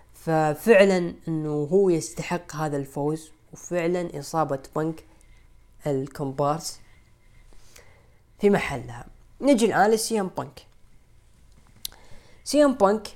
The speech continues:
أنا عارف إنه جميعنا نعترف إنه طالبنا بعودتك منذ فترة طويلة، لكن شوفة النفس الزايدة عن اللزوم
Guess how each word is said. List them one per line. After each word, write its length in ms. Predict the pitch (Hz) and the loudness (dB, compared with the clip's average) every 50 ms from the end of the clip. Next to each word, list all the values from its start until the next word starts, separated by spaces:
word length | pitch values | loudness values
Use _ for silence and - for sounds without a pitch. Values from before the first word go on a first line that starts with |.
| - - - - - - - - _ - - - - _ - - - - - - - - - - - - - - _ _ - _ | -20 -20 -20 -20 -20 -20 -20 -20 _ -20 -20 -20 -20 _ -20 -20 -20 -20 -20 -20 -20 -20 -20 -20 -20 -20 -20 -20 _ _ -6 _
أنا 180 | 240 233 214 202 | 2 4 4 4
عارف 720 | 160 143 156 160 165 170 190 185 - - - - - - - - - - | 2 2 2 2 2 2 0 -2 -6 -14 -20 -20 -20 -20 -20 -18 -12 -8
إنه 260 | 165 156 156 151 147 - - - - | -8 -6 -6 -6 -8 -10 -16 -14 -4
جميعنا 720 | - 170 170 185 196 208 202 190 170 - 143 127 120 120 135 | 0 2 4 4 6 6 6 4 4 2 -4 -8 -6 -2 2
نعترف 600 | 170 202 190 147 - - - 135 123 135 - - - - 185 | 2 2 2 2 -2 -10 -12 -14 -14 -14 -20 -20 -18 -12 -8
إنه 240 | 170 165 156 143 143 | -6 -6 -6 -6 -4
طالبنا 580 | - 156 147 151 165 180 175 170 170 160 151 | -2 -2 0 0 0 -2 -4 -4 -4 -4 -4
بعودتك 880 | 147 143 143 127 131 156 160 147 151 - 160 - 160 156 - - _ - - - - _ _ - _ _ _ _ _ - - | -4 -4 -4 -2 0 0 -2 -2 -4 -10 -8 -8 -8 -8 -8 -16 _ -18 -20 -20 -20 _ _ -20 _ _ _ _ _ -20 -18
منذ 380 | 156 139 143 156 151 147 156 | -14 -10 -8 -8 -6 -8 -8
فترة 360 | 147 - 170 170 - - 143 | -6 -6 -6 -6 -4 -8 -8
طويلة، 460 | 131 - - 127 123 139 156 147 - - - - - - - - - - - - - - - - - - - - - - - - - - - - - - _ - - | -8 -8 -10 -12 -10 -12 -16 -18 -20 -20 -20 -20 -20 -20 -20 -20 -20 -20 -20 -20 -20 -20 -20 -20 -20 -20 -20 -20 -20 -20 -20 -20 -20 -20 -20 -20 -20 -20 _ -10 -2
لكن 600 | 190 226 269 285 294 285 - - 247 233 220 - - - - - _ _ - _ - | 0 2 4 2 2 0 -2 -4 -4 -4 -6 -8 -12 -16 -20 -20 _ _ -20 _ -6
شوفة 460 | - - - 262 269 269 262 220 196 - | -2 0 2 2 2 2 2 -2 -4 -4
النفس 440 | 190 175 180 190 208 202 - - 165 | -6 -4 -4 -4 -4 -4 -6 -6 -6
الزايدة 560 | 147 127 - - 156 170 185 175 165 - 151 | -6 -8 -4 -2 0 2 2 2 0 -2 -6
عن 160 | 127 135 139 | -6 -4 -6
اللزوم 720 | 139 139 143 147 143 143 170 170 160 147 139 139 135 135 | -6 -6 -6 -6 -6 -4 -2 -2 -2 -2 -4 -6 -10 -12